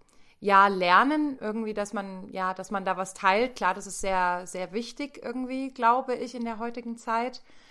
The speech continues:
Ich bin da eigentlich gar nicht so der Typ dafür. Ich muss mich da echt noch ein bisschen reinfinden irgendwie, weil ich dann immer denke, „Oh,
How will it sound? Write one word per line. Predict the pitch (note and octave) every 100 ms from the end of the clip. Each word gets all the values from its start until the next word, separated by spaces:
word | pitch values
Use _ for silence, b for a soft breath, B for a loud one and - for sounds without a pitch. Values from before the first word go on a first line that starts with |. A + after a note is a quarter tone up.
| b b _
Ich | A3
bin | B3 A#3+
da | A#3
eigentlich | F#3+ A3 B3+ -
gar | G3
nicht | A#3+ -
so | A3 G#3
der | G#3 F#3+
Typ | - D#4 D4
dafür. | C#4+ C4+
Ich | A#3+ A#3+
muss | A#3
mich | A#3+ A#3
da | G#3+ G#3+
echt | - A3
noch | A#3+
ein | A3+
bisschen | G#3+ G#3+
reinfinden | F3+ F3 A#3 - F3+ E3 E3+ -
irgendwie, | F3 F3
weil | F3 F3
ich | -
dann | F3+
immer | F#3+ F#3 F3+ F3+
denke, | F3 F#3 F#3 F#3
„Oh, | F3+